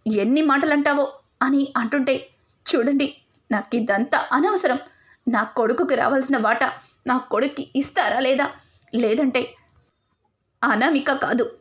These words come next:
నేను వెళ్తాను కోర్టుకి" అని చెప్పి ధాన్యలక్ష్మి మాట్లాడుతుంటే ఒక్కసారిగా రాజ్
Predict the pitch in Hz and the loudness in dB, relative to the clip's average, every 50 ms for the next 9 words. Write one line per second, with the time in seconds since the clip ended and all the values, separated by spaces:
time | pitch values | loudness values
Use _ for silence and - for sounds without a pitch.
0 | _ _ - 240 247 247 277 349 440 277 247 247 285 285 370 285 285 285 - 240 | _ _ -2 0 2 2 2 2 2 2 2 2 2 0 0 0 0 0 0 0
1 | 262 349 - 359 359 294 277 - - 269 294 277 311 285 - 277 254 - - _ | 0 0 0 -2 -2 -2 -4 -2 -2 -2 0 0 -2 -2 -2 -2 -4 -4 -10 _
2 | _ _ - 226 220 208 185 240 285 302 302 254 - - 269 269 262 254 269 262 | _ _ -4 -2 0 2 2 2 2 2 0 -2 -2 -2 -2 0 0 0 0 0
3 | 294 277 - 285 262 262 269 262 - - - _ _ _ - 285 294 294 - 508 | 0 -2 0 0 0 0 0 -2 -4 -10 -20 _ _ _ -4 -4 -4 0 0 -2
4 | - - 302 247 262 285 302 285 247 226 247 - - - | 0 2 0 0 2 0 0 0 2 2 0 0 -2 -4